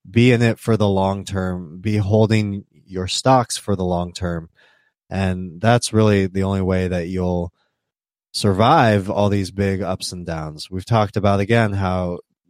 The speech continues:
timing the market is not a good idea, and how even if you're a terrible market timer,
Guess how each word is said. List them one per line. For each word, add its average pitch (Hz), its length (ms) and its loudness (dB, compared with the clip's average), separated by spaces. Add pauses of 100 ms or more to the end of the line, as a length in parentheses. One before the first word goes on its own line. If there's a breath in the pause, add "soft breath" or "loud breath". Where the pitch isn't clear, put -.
(140)
timing 107 340 0
the 101 80 -2
market 98 480 -2
is 98 180 -6
not 92 300 -6
a 95 80 -8
good 95 220 -2
idea, 107 580 2 (1300 soft breath)
and 113 140 2
how 113 220 4
even 160 260 4
if - 140 4
you're 107 140 4
a 98 40 0
terrible 123 400 2
market 90 380 -4
timer, 85 500 -10